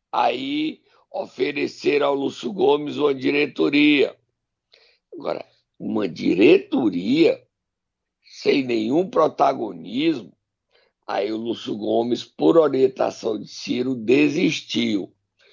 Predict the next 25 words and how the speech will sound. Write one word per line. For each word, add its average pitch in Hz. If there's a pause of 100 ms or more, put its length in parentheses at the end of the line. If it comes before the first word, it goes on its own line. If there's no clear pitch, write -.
(240)
Só 135
que -
é 147
bom 107
que -
se -
fale 131 (440)
que -
o 117
Eduardo 113
Bismarck 113
foi 110
ao 117
Planalto 143
e -
disse 139
que -
o 135
cargo 143
não 165
era 170
do 202
Cid, 147 (220)
era -
dele. 180